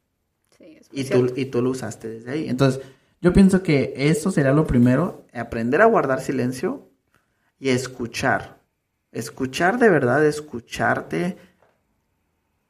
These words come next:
Speaker 2: ¿Cómo estás reaccionando ante, ante ciertas palabras? Eh, ¿cómo, eh, cómo estás reaccionando ante las palabras que te dices a ti mismo, a ti misma?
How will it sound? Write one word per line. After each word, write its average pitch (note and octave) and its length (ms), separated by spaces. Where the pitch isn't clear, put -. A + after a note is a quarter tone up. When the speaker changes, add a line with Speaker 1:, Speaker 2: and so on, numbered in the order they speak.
Speaker 2:
¿Cómo E3+ 240
estás D#3 320
reaccionando B2+ 1120
ante, A2+ 380
ante A2 340
ciertas A#2+ 460
palabras? A#2+ 840
Eh, A2+ 680
¿cómo, C3+ 360
eh, A#2+ 300
cómo E3 240
estás D#3 200
reaccionando D3 720
ante A#2+ 300
las A#2 160
palabras A#2 420
que A#2 120
te F#2+ 200
dices B2+ 340
a B2+ 80
ti A#2+ 120
mismo, G#2+ 420
a G#2+ 80
ti A#2 120
misma? A2+ 600